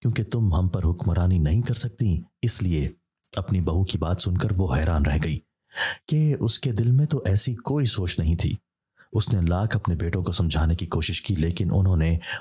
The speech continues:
उसकी एक ना सुनी, बल्कि हाथ से पकड़कर घर से निकाल दिया कि अब वो उसका बोझ मजीद नहीं उठा सकते और दरवाजा बंद कर दिया। वो चीखती चिल्लाती रही कि उसे घर से बाहर ना निकालो, मगर उनमें से किसी ने उसकी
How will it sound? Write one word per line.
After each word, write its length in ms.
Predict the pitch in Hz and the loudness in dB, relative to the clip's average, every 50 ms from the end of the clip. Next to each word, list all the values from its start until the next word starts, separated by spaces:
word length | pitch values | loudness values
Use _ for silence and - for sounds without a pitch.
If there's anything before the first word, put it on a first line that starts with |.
| - - | -6 -4
उसकी 380 | 101 104 - - - - 85 - - - | -2 -2 -2 -2 -4 -4 -4 -4 -2 0
एक 200 | 104 104 101 - | 0 0 2 2
ना 100 | 85 78 | 0 0
सुनी, 260 | - - 80 78 73 - - _ _ _ _ _ _ - | 0 0 -2 -2 -4 -6 -8 _ _ _ _ _ _ -4
बल्कि 260 | 107 107 107 104 123 101 | -4 -2 -2 -2 -2 0
हाथ 300 | 80 73 82 95 110 120 | 0 2 2 2 2 0
से 160 | - - - 117 - | 0 -4 -6 -6 -8
पकड़कर 460 | - - 98 - 113 104 104 - 107 | -8 -8 -6 -4 -4 -4 -4 -4 -4
घर 200 | 92 87 87 98 | -2 -2 -2 -2
से 160 | 98 - - 92 | -2 -2 -2 -2
निकाल 320 | 87 85 - 80 80 78 | 0 0 0 0 0 0
दिया 280 | 80 82 73 - - - _ _ _ _ - - - - - _ - | 0 0 -2 -4 -6 -10 _ _ _ _ -12 -12 -10 -12 -10 _ -6
कि 80 | 147 | -4
अब 180 | - 123 117 113 | -2 0 0 2
वो 120 | 120 135 127 | 2 2 0
उसका 280 | 113 107 - - 117 107 95 | 0 -2 -2 -2 -2 -2 0
बोझ 400 | 82 87 90 98 110 113 95 87 | 0 0 0 2 2 0 0 2
मजीद 460 | 80 82 85 82 82 101 104 101 - | 2 2 2 2 2 0 0 0 0
नहीं 240 | 76 80 82 90 95 | 0 2 2 2 2
उठा 220 | 87 82 - 80 76 | 2 2 2 0 0
सकते 420 | - 85 80 - - - - 85 - _ _ _ _ _ _ _ _ - | -2 -2 -4 -4 -4 -4 -4 -4 -8 _ _ _ _ _ _ _ _ -8
और 120 | 123 120 101 | -4 -4 -2
दरवाजा 440 | 90 - 95 85 95 107 113 110 92 | -2 0 0 0 0 0 0 0 -2
बंद 220 | 78 78 80 78 | 0 0 0 0
कर 120 | - 76 - | 0 -2 -2
दिया। 300 | 85 80 71 - - - _ _ _ _ _ _ _ _ - - - 131 | -2 -4 -4 -4 -6 -10 _ _ _ _ _ _ _ _ -16 -4 -2 0
वो 100 | 131 127 | 0 0
चीखती 440 | - - 127 127 113 - - - 127 | 0 -2 -2 -2 -2 -2 -4 -4 -4
चिल्लाती 460 | - - 85 82 90 92 98 - 107 | -4 -4 -2 -2 0 0 0 0 0
रही 220 | 95 90 85 107 107 | 0 0 0 0 0
कि 120 | 110 110 | 0 -2
उसे 220 | 101 95 - 101 82 | -2 0 -2 -2 -2
घर 180 | 73 - 85 | -2 0 0
से 160 | - - - 78 | 0 -2 -2 -4
बाहर 340 | 76 82 78 87 92 82 - | -4 -2 0 0 2 2 2
ना 200 | 82 76 78 85 | 2 2 2 2
निकालो, 480 | 85 78 80 - 73 73 - - - - _ _ _ _ - - - - - - 151 | 2 2 2 0 0 0 -2 -2 -4 -8 _ _ _ _ -8 -6 -6 -6 -4 -2 -2
मगर 180 | 143 151 151 | -2 0 0
उनमें 300 | 135 - 113 120 135 147 | 0 2 2 2 2 2
से 140 | 135 - 127 113 | 2 0 -4 -6
किसी 340 | - - 139 - - 139 110 | -4 -4 -4 -2 -2 0 0
ने 260 | 87 78 82 87 87 - _ _ - | 2 2 2 0 0 -4 _ _ -2
उसकी 320 | 113 107 - - 123 120 | -2 -2 -2 -2 -4 -4